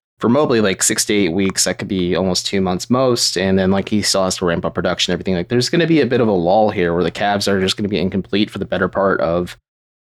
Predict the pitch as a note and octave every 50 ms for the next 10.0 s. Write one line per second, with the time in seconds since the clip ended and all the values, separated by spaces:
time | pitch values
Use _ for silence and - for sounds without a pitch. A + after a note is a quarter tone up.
0 | _ _ - E2 - - - - E3 F#3+ E3 C#3+ A#2 G#2+ G#2 F#2+ F#2+ G2 G2 G#2+
1 | G#2 G2 G2 F#2+ F#2+ G2 G#2+ G#2 G2+ G2+ - - - F#2+ G#2 - B2 A#2+ A#2+ -
2 | B2+ B2 - B2+ - - - - G#2+ F#2+ - A#2 - A2 G#2 A2 G#2 - G2+ G#2
3 | G2+ G2+ G#2 G2+ G#2+ G#2+ G#2+ G2+ F#2+ F2 F2+ F#2+ G2 B2 B2 A2+ - A2 G#2 F#2+
4 | F#2 - - - F#2+ F#2 - - G2+ F#2+ - - - - F2+ F#2 F#2 F#2+ G2 G2
5 | F#2+ F#2+ F#2+ - - - - - - A#2 G#2+ - - - - - E2+ F2 G#2+ -
6 | - - - - - - - - G#2 G2 - - G2+ F#2+ - - A2 G#2 G2+ G2
7 | G2+ G2+ G2+ G2 F#2 F2+ G2+ F#2 - - - A#2+ G#2 G2 G2 - G#2 G2 - G#2
8 | F#2+ G2+ - G2 F2+ - - G2 F#2+ G2+ G#2+ A2 G#2 G2 F#2+ - - G#2 - -
9 | F#2+ F2+ - F#2+ F2+ F#2 - - - G#2 G#2 G#2 G#2 G2+ F#2+ F#2+ F#2 - -